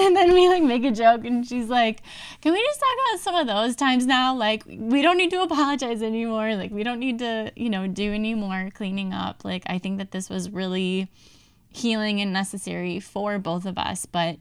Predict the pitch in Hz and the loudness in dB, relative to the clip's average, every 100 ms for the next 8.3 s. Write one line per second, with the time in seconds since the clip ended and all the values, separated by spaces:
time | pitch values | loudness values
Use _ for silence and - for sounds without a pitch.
0 | - 185 196 202 208 190 - 233 254 240 | -4 -2 -2 -4 -4 -6 -6 -6 -4 -6
1 | - 190 190 185 180 185 - 185 180 - | -4 -2 0 -2 -4 -4 -4 -6 -6 -10
2 | 185 190 185 - 190 196 190 208 190 202 | -12 -10 -12 -12 -8 -6 -6 -4 -4 -4
3 | 196 180 196 180 170 - - _ _ _ | -4 -2 -2 -2 -2 -4 -12 _ _ _
4 | _ - 160 180 127 - 190 _ _ _ | _ -6 -2 0 -2 -6 -12 _ _ _
5 | _ _ _ _ - 175 175 170 170 160 | _ _ _ _ -2 0 2 0 -2 -2
6 | 190 214 190 185 190 185 170 175 - 165 | -2 -2 -2 -2 -4 -8 -8 -10 -10 -10
7 | - 175 175 190 180 180 180 185 175 175 | -8 -10 -10 -10 -6 -6 -6 -8 -6 -4
8 | 165 165 | -4 -6